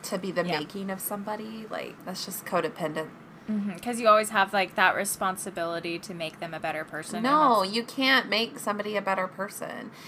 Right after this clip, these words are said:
Speaker 1: You can, like, encourage them and, like,
Speaker 2: Mm-hmm.
Speaker 1: you know, set a good example, and then maybe, like, they'll want to be a better person because of that, but you can't, like,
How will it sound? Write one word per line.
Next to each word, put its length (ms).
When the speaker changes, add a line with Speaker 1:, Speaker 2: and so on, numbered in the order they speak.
Speaker 1:
You 100
can, 240
like, 220
encourage 580
them 320
and, 220
like, 260
Speaker 2:
Mm-hmm. 200
Speaker 1:
you 40
know, 260
set 220
a 60
good 160
example, 880
and 180
then 160
maybe, 360
like, 260
they'll 440
want 240
to 120
be 160
a 40
better 220
person 400
because 360
of 140
that, 300
but 120
you 120
can't, 460
like, 220